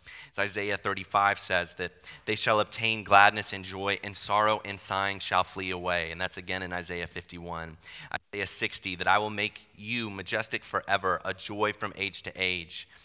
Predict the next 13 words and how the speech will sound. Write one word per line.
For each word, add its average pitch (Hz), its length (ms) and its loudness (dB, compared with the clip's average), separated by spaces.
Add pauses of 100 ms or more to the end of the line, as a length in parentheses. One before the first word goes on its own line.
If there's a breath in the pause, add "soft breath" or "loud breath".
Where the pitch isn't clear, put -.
(300 loud breath)
And 107 80 -6
then 101 120 -6
Psalm, - 260 0 (140)
Isaiah 104 320 4
sixty-one, 98 640 -6
verse 92 180 -4
seven 92 360 0
that 90 100 -8
we 90 100 -10
read 92 180 0
at - 120 -8
the 92 80 -10
beginning. 87 480 -10